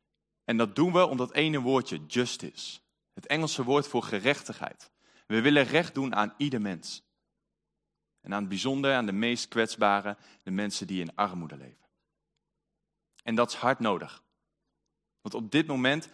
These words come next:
zijn er naar schatting bijna vijftig miljoen mensen die in slavernij leven. Meer dan ooit tevoren. Een groot getal,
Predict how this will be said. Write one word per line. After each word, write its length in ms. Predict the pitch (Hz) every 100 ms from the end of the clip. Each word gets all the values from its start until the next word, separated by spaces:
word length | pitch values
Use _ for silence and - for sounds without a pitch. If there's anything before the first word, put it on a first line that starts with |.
| - _
zijn 240 | - 120
er 80 | 113
naar 160 | 110 104
schatting 560 | - - 104 123 120 -
bijna 340 | - 107 110 101
vijftig 560 | - 123 127 - 113
miljoen 280 | 104 101 101
mensen 380 | 95 104 104 95
die 160 | 92 95
in 120 | 85
slavernij 580 | - 95 90 85 85 85
leven. 320 | 76 - _ _ _ _ _ _ _ _ _ _ _
Meer 500 | - 110 135 143 123
dan 220 | 101 92
ooit 420 | - 113 104 - -
tevoren. 480 | - 113 101 - _ _ _ _ _ _ _ _ _ _ _ _ _ _ _ _ _ _ _ _ _ _ _ - _ _ _ _ _ _ _ _ _ _ _ _ _ _
Een 100 | -
groot 360 | - 147 147 -
getal, 560 | 120 - 101 80 -